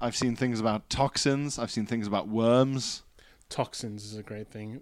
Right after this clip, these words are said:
Speaker 1: Just
Speaker 2: The
Speaker 1: toxins, you know.
Speaker 2: Just, just general b-, bad things in body.
Speaker 1: <laughs> To-, toxins is one level above saying ghosts.
Speaker 2: <laughs> Yeah.
Speaker 1: It's so close to just going, "Ghosts did it."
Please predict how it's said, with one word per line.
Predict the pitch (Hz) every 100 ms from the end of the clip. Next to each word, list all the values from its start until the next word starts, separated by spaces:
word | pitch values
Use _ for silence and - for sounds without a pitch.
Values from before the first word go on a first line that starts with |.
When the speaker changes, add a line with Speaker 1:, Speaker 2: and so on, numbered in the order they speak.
| -
Speaker 1:
Just | 117
Speaker 2:
The | 127
Speaker 1:
toxins, | 131 - - 98 90 - -
you | 196
know. | 175 -
Speaker 2:
Just, | 180 143
just | 131 180 165 -
general | 175 180 175 175 175
b-, | 156 208 202 147 151 -
bad | 143 151 165 139 160 160 147
things | 127 120
in | 120
body. | 120 113 110 107 123
Speaker 1:
<laughs> | - 151 - 185 - - - - - - -
To-, | 185 202
toxins | 180 185 - 135 123 131
is | 135
one | 113 127 143
level | 139 131 123
above | 123 117 110
saying | 117 107 98
ghosts. | - 82 85 - - - -
Speaker 2:
<laughs> |
Yeah. | 294 254 240 269 254 214 240 185 233 214 180 185 - - - - 170 - -
Speaker 1:
It's | 117 -
so | - 165 160 160
close | 151 139 123 -
to |
just | 107 110
going, | - 107 101 - 113
"Ghosts | 165 247 277 - -
did | - 110
it." | 92